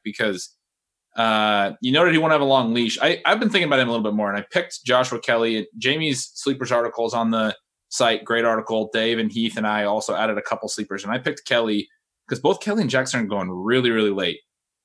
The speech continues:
And, and that's because we don't know who the number two is gonna be. But I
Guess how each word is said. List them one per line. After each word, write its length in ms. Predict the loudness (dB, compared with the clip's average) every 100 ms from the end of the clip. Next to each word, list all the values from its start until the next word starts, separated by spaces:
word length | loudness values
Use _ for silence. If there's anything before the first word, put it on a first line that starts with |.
| _ _ -14 -2
And, 320 | 0 2 2 2
and 180 | 2 4
that's 220 | 2 2
because 500 | 0 0 4 4 2
we 80 | 0
don't 160 | 0 2
know 240 | 0 0
who 100 | 0
the 80 | -2
number 160 | -2 -2
two 140 | -4
is 100 | 0
gonna 180 | 0 0
be. 260 | -2 -6 -8 _ _ _ _ _ _
But 140 | 2
I 340 | 6 6 6